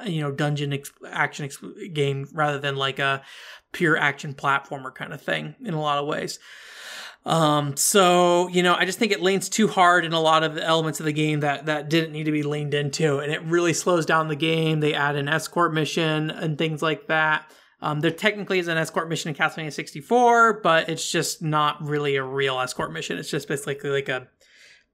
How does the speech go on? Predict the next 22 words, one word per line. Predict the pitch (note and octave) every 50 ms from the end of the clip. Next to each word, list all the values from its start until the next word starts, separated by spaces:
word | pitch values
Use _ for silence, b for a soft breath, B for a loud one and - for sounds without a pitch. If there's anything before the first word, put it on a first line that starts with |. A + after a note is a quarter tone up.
| _
visual | - D3+ C#3+ F3 F#3 G3 - F#3 G#3+ G#3 G3+ G#3 G#3
escort | G3+ G3+ - - A3+ G#3+
mission. | G#3+ G3 G#3+
Like, | F#3+ E3+ F3 G3
you're, | F#3+ F#3+ G#3 G#3+ A3+ A3
you're | G#3 G3+ G3+ A3 G#3+ G#3 G3+
visually | G#3 C4 C#4 A#3 C#4 C4+ A#3+
escorting | G#3+ G3+ G3+ - - A3+ G#3+ A3 G#3+
somebody, | G#3+ A#3+ A#3 A3 A3+ A3 A3 A3 A3
but | F3+ F3 F3+
it |
doesn't | F3 F#3+ G3 G3 F3
have | F#3 F#3 F3
any | F3 E3+
real | D#3 D3+ D#3 D#3 D#3 D3+
effect | D3 - F3 D#3 C#3 -
on | D#3 D3
how | C#3 C#3 C3+
you | C3+ -
play | - C#3+ C3+ C3+
the | C3+ C#3
game. | D3+ D#3 D#3 D#3 D#3+